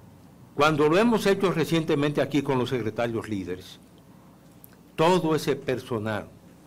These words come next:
se sigue mereciendo el respeto de todos los sectores de nuestro país.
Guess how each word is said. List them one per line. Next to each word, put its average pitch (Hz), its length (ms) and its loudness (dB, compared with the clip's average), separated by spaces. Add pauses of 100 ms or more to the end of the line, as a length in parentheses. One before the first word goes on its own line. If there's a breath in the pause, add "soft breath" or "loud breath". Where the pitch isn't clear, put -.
(640)
se 123 200 -4
sigue 139 360 -2
mereciendo 113 800 -4
el 113 140 -6
respeto - 840 -8 (880)
de 113 120 -2
todos 139 320 2
los 117 160 -2
sectores 107 720 -4 (540)
de 110 120 -2
nuestro 95 420 -8
país. - 600 -14